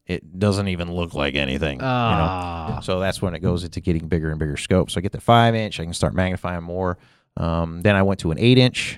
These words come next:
Speaker 1: and then I went to a ten inch, and, um, I was so excited with that one. I used to take people from my work when I worked night shift,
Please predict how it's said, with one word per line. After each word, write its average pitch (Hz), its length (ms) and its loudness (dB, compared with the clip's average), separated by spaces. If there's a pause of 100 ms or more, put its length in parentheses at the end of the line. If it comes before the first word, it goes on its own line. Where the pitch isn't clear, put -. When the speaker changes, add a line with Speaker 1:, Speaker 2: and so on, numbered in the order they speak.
(340)
Speaker 1:
and 110 60 -6
then 107 80 -2
I - 20 2
went 101 140 0
to 82 100 2
a - 40 2
ten 170 340 6
inch, - 360 2 (160)
and, 87 360 -4
um, 80 400 0 (340)
I 110 80 8
was 85 140 6
so 120 160 6
excited 104 320 0
with 87 100 0
that 95 180 2
one. 85 200 -2
I 76 80 -4
used 110 160 -2
to 85 80 -6
take 92 240 -2
people 87 640 0
from 80 340 -6
my 80 140 -2
work 90 440 2 (160)
when 87 120 -4
I 82 60 -2
worked 87 200 -2
night 87 200 -4
shift, - 340 -6